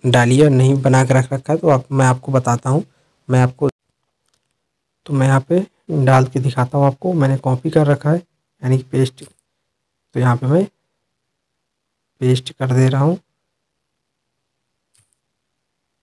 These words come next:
तो ये देखिए, यहाँ पे मैंने पेस्ट कर दिया है और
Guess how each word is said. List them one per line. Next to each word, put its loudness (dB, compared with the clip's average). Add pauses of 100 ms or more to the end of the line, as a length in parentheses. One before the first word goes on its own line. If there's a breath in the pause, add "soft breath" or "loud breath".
(760)
तो -4
ये 2
देखिए, 0
यहाँ 2
पे -4
मैंने 2
पेस्ट -2
कर -4
दिया 0
है -2 (920)
और 0